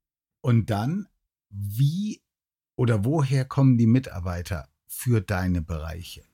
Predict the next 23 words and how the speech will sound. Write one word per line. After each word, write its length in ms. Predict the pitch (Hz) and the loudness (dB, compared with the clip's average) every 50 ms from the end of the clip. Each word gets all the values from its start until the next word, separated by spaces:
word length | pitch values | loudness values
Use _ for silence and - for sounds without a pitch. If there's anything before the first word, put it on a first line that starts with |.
| _ _ _ _ | _ _ _ _
Ihr 220 | - - 131 - - | -4 -2 -2 -2 0
zieht 260 | - - - 139 139 | 0 0 0 2 4
die 100 | 143 139 | 2 2
von 240 | 135 - 131 127 131 | 2 4 2 2 2
unten 460 | 135 139 151 160 160 - _ 165 135 | 2 0 -2 -2 -2 -4 _ -2 -2
nach 220 | 120 117 113 - | -2 -2 -2 -6
oben, 420 | 107 131 147 151 151 175 180 170 - | -6 -6 -6 -6 -4 -4 -6 -6 -6
also 300 | - 120 120 107 117 117 | -8 -10 -12 -12 -12 -10
der 180 | 107 113 107 | -10 -10 -12
klassische 540 | - - - 135 127 131 - 147 135 - 143 | -10 -6 -4 -2 -2 -2 -4 -6 -6 -6 -6
interne 760 | 123 - - 147 143 151 143 - - 127 117 117 117 117 107 | -6 -4 0 2 2 2 2 0 0 0 0 2 0 0 0
Weg, 360 | 101 110 127 147 175 - - _ _ _ _ _ _ _ _ _ _ _ _ _ | 0 0 0 -2 -2 -6 -12 _ _ _ _ _ _ _ _ _ _ _ _ _
oder, 600 | - 135 135 131 135 139 156 165 180 202 214 - _ _ _ _ _ _ _ _ - | 4 6 8 8 8 8 6 4 2 0 -4 -8 _ _ _ _ _ _ _ _ -8
äh, 300 | 143 139 139 135 131 135 - | -4 0 0 0 0 -2 -4
seid 320 | 139 - - 127 127 131 | -4 2 2 4 4 4
ihr 120 | 139 131 123 | 2 2 0
auch 100 | 123 90 | 0 2
wirklich 320 | 120 139 139 131 139 117 135 | 2 2 2 2 0 -4 -2
unterwegs 720 | 127 127 131 117 120 113 117 117 120 117 - - - - | -2 -2 0 0 0 0 0 -2 -4 -4 -6 -6 -8 -8
und 640 | - - - 120 117 113 113 113 113 - - _ - | -8 -10 -6 -2 0 2 2 2 2 0 -6 _ -4
kauft 400 | - 120 113 107 - - - - | 0 0 0 0 -2 -6 -14 -10
extern 640 | - 98 - - - - - 104 101 98 98 98 | -8 -8 -6 -6 -8 -4 -2 0 0 0 0 -2
dazu? 400 | 92 90 85 - - - 82 71 | -2 -4 -6 -8 -10 -10 -10 -12